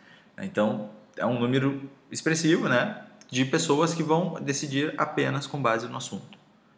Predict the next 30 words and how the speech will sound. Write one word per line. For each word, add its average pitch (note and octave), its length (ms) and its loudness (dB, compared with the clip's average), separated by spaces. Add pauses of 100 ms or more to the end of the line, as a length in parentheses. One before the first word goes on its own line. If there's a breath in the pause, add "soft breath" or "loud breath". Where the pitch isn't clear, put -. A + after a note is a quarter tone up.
(240 soft breath)
Por B2+ 140 0
isso, B2+ 260 0
temos B2+ 360 0
que, - 460 -2
ãh, A2+ 320 2
avaliar A2+ 460 8
muito C3 340 2
bem A#2+ 380 2
a B2+ 100 2
linha C3+ 560 -2
de D3+ 120 -6
assunto, G#2+ 520 -4 (220)
que - 80 -20
também G#2+ 580 0
vai B2 140 2
pesar G#2+ 840 0
para G2+ 180 4
isso. - 440 2 (320 loud breath)
Empresas C#3 420 4
que C#3 140 2
têm C3+ 340 2
uma, A#2 840 6
uma, G#2+ 480 2
uma A#2+ 140 2
linguagem B2 720 6
muito C#3 240 -2
clara, A#2 460 10
muito G#2+ 200 0
bem B2 140 0
definida B2+ 800 0